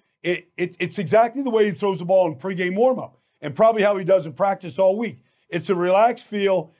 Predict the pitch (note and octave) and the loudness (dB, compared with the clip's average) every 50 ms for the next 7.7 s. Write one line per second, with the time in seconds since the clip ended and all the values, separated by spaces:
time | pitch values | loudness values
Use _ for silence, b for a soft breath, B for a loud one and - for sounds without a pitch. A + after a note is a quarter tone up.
0 | b b b F#3+ F3+ - A3+ A3+ A3+ - G3+ F3 G3 G3 F#3+ F#3 F#3 - - _ | b b b -8 -4 -2 -4 -4 -2 -2 -2 0 2 4 4 4 2 0 -4 _
1 | - C#3 F#3 G#3+ A#3 A#3 B3+ A#3 A3 G3 - A3+ G#3+ G#3 G3 - - F#3+ F#3+ F3 | -4 0 0 0 0 0 0 0 0 0 0 0 0 0 0 -2 -4 -4 -2 -2
2 | F3 - _ _ _ _ _ _ - E3 F3+ D3+ B2 - _ - G3+ G#3+ A#3 A#3 | -4 -6 _ _ _ _ _ _ -6 -6 -6 -6 -6 -10 _ 0 2 2 2 2
3 | B3+ A#3+ G#3 G3 F3+ E3+ - - F3 F3+ - _ _ _ _ _ - F#3+ G3+ G#3 | 0 2 2 2 2 0 -2 -4 -8 -8 -10 _ _ _ _ _ -6 -4 -2 0
4 | A3 C4+ C#4 D4 C#4+ C4 - A3+ - - B3+ C4 B3+ B3+ F#3 D3 B2+ A2 - _ | 2 2 2 2 0 -2 -4 -6 -8 -6 -6 -6 -4 -4 -4 -2 -2 -4 -6 _
5 | _ _ _ _ _ _ - F3 D#3+ - B3 A3+ G#3+ - _ - G#3+ G3 F#3 F3 | _ _ _ _ _ _ -8 -8 -6 -4 -4 -6 -6 -4 _ 0 0 0 0 -2
6 | - - - F#3 F3 - _ - A#3 G#3+ - - _ _ _ _ _ _ _ - | -12 -12 -10 -10 -10 -10 _ -8 -8 -8 -8 -10 _ _ _ _ _ _ _ -2
7 | G#3+ G#3+ G#3 G3 F3 F#3 F3 - - - - F3+ E3 - | 0 2 2 2 0 -4 -6 -6 -8 -12 -10 -12 -12 -12